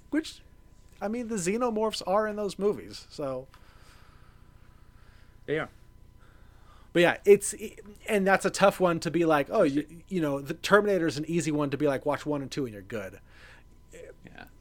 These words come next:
Speaker 1: There is a story that goes throughout the whole thing, and they are trying
Speaker 2: And
Speaker 1: to
Speaker 2: even
Speaker 1: f-
Speaker 2: if you haven't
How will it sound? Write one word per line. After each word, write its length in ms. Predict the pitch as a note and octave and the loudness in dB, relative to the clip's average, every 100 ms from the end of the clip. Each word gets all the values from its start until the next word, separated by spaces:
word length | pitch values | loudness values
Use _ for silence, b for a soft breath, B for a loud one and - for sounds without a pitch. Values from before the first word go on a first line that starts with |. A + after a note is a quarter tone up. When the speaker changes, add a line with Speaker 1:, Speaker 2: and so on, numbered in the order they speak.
| - - | -20 -16
Speaker 1:
There 360 | D3+ F#3 F#3+ - | 2 4 4 2
is 260 | F#3 G3 E3 | 2 2 2
a 100 | E3+ | -2
story 640 | - - F#3 F3 D#3+ D3 | -2 0 2 4 4 4
that 140 | C3+ | 0
goes 280 | B2 C#3 C3+ | -2 -2 -2
throughout 300 | - C#3 A#2+ | -2 -2 -2
the 80 | A2 | -6
whole 260 | - B2 A#2 | -10 -10 -8
thing, 520 | - D3 A2 G#2+ G2 b b b b - - C3 | 0 0 0 -10 -18 b b b b -20 -18 -14
and 280 | B2 A#2 A2 - - - - - - | -12 -14 -18 -20 -20 -20 -20 -18 -4
they 180 | C#3+ C#3 | -2 2
are 180 | C#3+ | 2
trying 200 | C#3+ D3+ | 2 -2
Speaker 2:
And 80 | C3 | -2
Speaker 1:
to 40 | G#3 | -6
Speaker 2:
even 140 | B3+ | -6
Speaker 1:
f- 40 | |
Speaker 2:
if 40 | G#3 | -6
you 80 | E3 | -2
haven't 460 | D#3 D3 C3 A#2+ | -2 -2 -6 -10